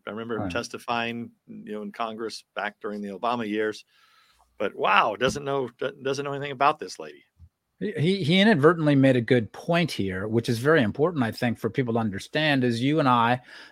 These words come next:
Speaker 2: have, <laughs> have discussed so often about, uh, about the F B I and about different intelligence services, our, our, uh, American intelligence services.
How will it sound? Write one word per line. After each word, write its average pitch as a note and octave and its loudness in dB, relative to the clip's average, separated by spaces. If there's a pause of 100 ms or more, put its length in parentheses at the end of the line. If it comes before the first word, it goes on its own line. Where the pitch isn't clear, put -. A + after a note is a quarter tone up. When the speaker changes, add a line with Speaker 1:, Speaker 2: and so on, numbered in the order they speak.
Speaker 2:
have, A#2 2
<laughs> - -4
have D#3 10
discussed - 2
so B2 6
often B2+ 4 (460)
about, B2 4
uh, A#2 0
about C3+ 6
the B2 4
F - -2
B A2+ 0
I A2+ 4
and C3+ 4
about B2 2
different A#2+ -4
intelligence A#2+ 0
services, A#2 -4
our, A2 -2
our, A2+ 0
uh, A#2 -4
American C3 4
intelligence G#2+ 0
services. G#2 -8